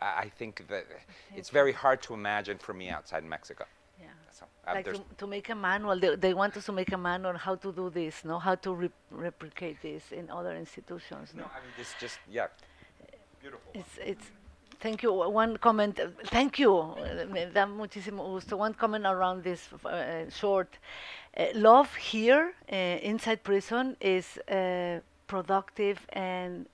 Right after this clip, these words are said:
Speaker 2: and it really enables them, but outside, they, it was devastated.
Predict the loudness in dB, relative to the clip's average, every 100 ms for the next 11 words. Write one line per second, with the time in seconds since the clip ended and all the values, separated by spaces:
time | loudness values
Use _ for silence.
0 | -6 -6 -6 -10 -14 _ -12 -6 -4 -2
1 | -2 0 0 0 -2 -4 -2 -4 -2 -2
2 | -2 -4 -4 -4 -6 -14 -20 -20 -20 -20
3 | -20 _ -4 -4 -8 -12 -10 -6 -6 -4
4 | -4 -4 -4 -10 -12 -12 -14 -20